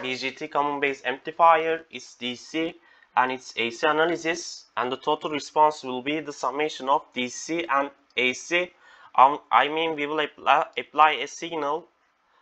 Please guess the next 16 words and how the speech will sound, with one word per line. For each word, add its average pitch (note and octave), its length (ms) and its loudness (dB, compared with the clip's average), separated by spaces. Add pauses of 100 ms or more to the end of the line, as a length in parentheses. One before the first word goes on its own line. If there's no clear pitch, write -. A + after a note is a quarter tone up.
(160)
from C3+ 180 2
emitter C#3+ 480 2
side, B2+ 340 0
a B2 60 -8
small C#3+ 320 -4
signal C3+ 360 -8
from C3+ 300 -4
emitter B2 420 2
side A#2+ 320 -4
like B2 360 0
this, E3 400 -8 (720)
and D3 160 -2
it D3 180 -6
will D#3 200 2
be D3+ 220 -6
amplified D3 720 2